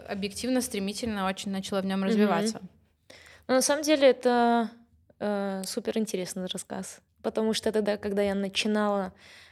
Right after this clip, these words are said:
Speaker 2: э, танцевать high heels непосредственно, я вообще не знала, что такое high heels. У меня даже не было, типа, в голове,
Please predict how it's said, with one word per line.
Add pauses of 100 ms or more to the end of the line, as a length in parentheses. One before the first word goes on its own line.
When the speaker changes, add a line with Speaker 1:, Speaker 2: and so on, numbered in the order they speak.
(160)
Speaker 2:
э,
танцевать
high
heels
непосредственно,
я
вообще
не
знала,
что
такое
high
heels. (380)
У
меня
даже
не
было,
типа,
в
голове,